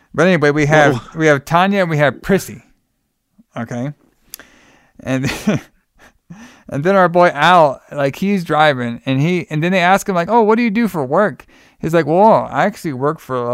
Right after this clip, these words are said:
Speaker 1: uh, Columbia Records. You ever heard of it?"
Speaker 2: Mm.
Speaker 1: And they're like, "Oh,
Speaker 2: Never
Speaker 1: yeah, I
Speaker 2: heard of
Speaker 1: love,
Speaker 2: it.
Speaker 1: yeah, I love this girl Debbie off there or whatever."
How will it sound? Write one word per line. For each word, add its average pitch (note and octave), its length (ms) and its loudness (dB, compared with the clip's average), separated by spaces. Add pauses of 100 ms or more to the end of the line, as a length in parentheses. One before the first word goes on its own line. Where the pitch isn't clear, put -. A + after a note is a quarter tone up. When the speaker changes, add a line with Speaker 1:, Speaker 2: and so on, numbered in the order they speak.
Speaker 1:
uh, - 20 -8
Columbia D#3 520 -6
Records. C3 460 -4
You B2+ 60 -2
ever B2+ 160 -4
heard C3 160 -2
of E3+ 100 -4
it?" B3 160 -4 (240)
Speaker 2:
Mm. G2+ 340 -12
Speaker 1:
And C#3+ 140 -2
they're E3 60 2
like, E3+ 180 0
"Oh, B3 220 0
Speaker 2:
Never B3+ 100 0
Speaker 1:
yeah, B3+ 200 2
I - 20 4
Speaker 2:
heard A3 100 2
of - 0 -
Speaker 1:
love, A3+ 240 0
Speaker 2:
it. F#3+ 120 -12
Speaker 1:
yeah, A#3 200 0
I G3+ 120 4
love A3 200 0
this G#3+ 160 -4
girl G3 260 -2
Debbie F3 440 -2
off A#2 180 -10
there A2+ 200 -10
or A2+ 40 -12
whatever." A#2 580 -12